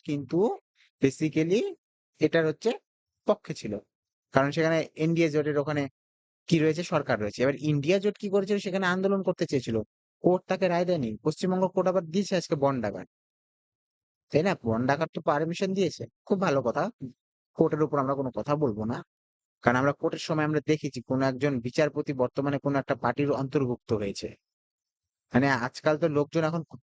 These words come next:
কোর্টের উপর বিচারধারা, বিচারের উপরও কিন্তু প্রশ্ন চিহ্ন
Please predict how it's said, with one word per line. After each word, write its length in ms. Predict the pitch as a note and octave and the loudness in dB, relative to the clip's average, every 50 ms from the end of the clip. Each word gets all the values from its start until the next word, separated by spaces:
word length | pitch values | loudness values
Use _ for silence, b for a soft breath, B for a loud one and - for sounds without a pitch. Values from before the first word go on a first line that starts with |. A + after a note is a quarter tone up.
| _ _ - | _ _ 2
কোর্টের 260 | - E3 D#3+ - F3+ F3+ F3 | 2 2 4 4 2 2 2
উপর 120 | - F3 D#3+ B2+ C#3 | 0 -2 -4 -4 -6
বিচারধারা, 420 | - - E3+ D#3+ D#3+ - D#3+ D#3 D3+ C#3 | 0 0 0 0 0 0 0 -2 -2 -4
বিচারের 460 | C3+ - - E3+ E3 E3 E3 F3 F3 E3+ E3+ | -6 0 2 2 2 2 2 0 0 0 0
উপরও 200 | D#3 F3 F3+ F#3 F3 | 0 0 -2 0 0
কিন্তু 160 | F#3 F#3 G#3 B3 - _ - | -2 -2 -2 -4 -4 _ -2
প্রশ্ন 220 | D#3+ D3+ - - E3+ D#3 - | -2 0 0 -4 -4 0 0
চিহ্ন 160 | D#3 D3 | 0 0